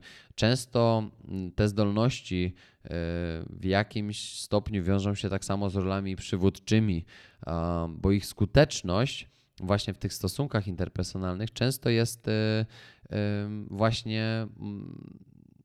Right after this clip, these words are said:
no, konsekwencją jakiegoś rodzaju, em, zawodu, który wykonujemy, no i tego, że, e, że, że posiadając te kompetencje, mm, no, możemy kierować innymi ludźmi. To też jest bardzo wa-,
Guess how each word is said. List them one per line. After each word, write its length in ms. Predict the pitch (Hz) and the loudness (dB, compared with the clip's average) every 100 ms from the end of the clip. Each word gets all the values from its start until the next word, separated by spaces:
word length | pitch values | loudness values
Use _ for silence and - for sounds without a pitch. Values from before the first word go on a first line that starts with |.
| _ - 107 - | _ -14 -12 -10
no, 240 | 104 117 | -6 -6
konsekwencją 680 | 113 127 123 110 127 127 127 | -2 -2 -2 -2 -2 -2 -4
jakiegoś 380 | 117 - 120 - | -4 -2 -2 0
rodzaju, 580 | 113 117 113 113 113 110 - - - | -2 2 2 2 0 -2 -6 -20 -14
em, 600 | - 101 101 98 98 98 _ - | -6 -4 -4 -6 -10 -12 _ -10
zawodu, 380 | 101 110 107 120 | -2 0 2 -2
który 220 | 113 117 | -2 -4
wykonujemy, 760 | 107 107 110 107 104 104 107 131 | -4 -4 -4 -2 -2 -2 -4 -4
no 140 | 120 | -4
i 100 | 117 | -4
tego, 340 | 113 113 120 117 | -2 -2 0 -2
że, 460 | 107 110 110 107 - - - _ - | 0 0 2 0 -4 -16 -20 _ -14
e, 400 | - 98 98 101 | -6 -4 -4 -4
że, 500 | 98 104 104 101 98 - | -4 0 0 0 -4 -4
że 140 | 110 | -4
posiadając 520 | - 107 104 113 120 | -4 -6 -2 -2 -2
te 100 | 123 | -6
kompetencje, 920 | - 98 98 - 92 90 - 95 113 139 - - _ - - | -6 -4 -4 -2 -4 -4 -4 0 0 -4 -12 -20 _ -20 -12
mm, 600 | 95 92 92 92 95 101 _ _ - | -10 -8 -8 -10 -10 -14 _ _ -4
no, 120 | 107 | 0
możemy 300 | 117 120 120 | 2 2 0
kierować 500 | 120 120 113 92 - | 2 2 4 2 2
innymi 280 | 85 82 80 | 0 2 4
ludźmi. 400 | 82 78 71 - _ | 4 4 -4 -12 _
To 100 | - | -4
też 160 | - 107 | 0 2
jest 120 | 87 | 2
bardzo 300 | 85 80 87 | 2 0 0
wa-, 160 | 80 | -2